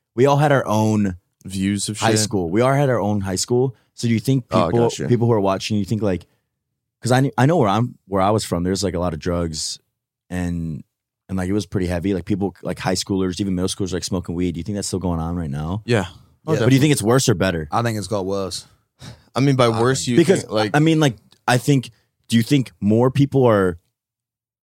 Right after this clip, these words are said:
Speaker 1: more kids are smoking and doing drugs than when we were in high school, like, our time? Because I also think that it's looked,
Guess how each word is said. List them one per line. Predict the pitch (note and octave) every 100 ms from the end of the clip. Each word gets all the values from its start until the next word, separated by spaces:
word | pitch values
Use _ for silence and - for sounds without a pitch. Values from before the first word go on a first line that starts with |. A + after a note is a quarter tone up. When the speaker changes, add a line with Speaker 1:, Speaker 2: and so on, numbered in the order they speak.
| -
Speaker 1:
more | G#2 C3+
kids | C3+ C3 B2
are |
smoking | A#2 - G#2+ G#2+
and | A2+
doing | G2+ G#2
drugs | F#2 F#2 G#2+ A2+
than | - F#2+ F#2
when | F#2
we | F2 F#2
were | G#2
in |
high | A2+ A2+
school, | - B2
like, | A2+ F2
our | D2+ F#2
time? | A2 A2 B2 - _ _ _ _ _ _ _ _ _ -
Because | B2+ D3
I | B2+
also | C#3+ E3
think | D3+ C#3
that | C3
it's | A2+ A2
looked, | A2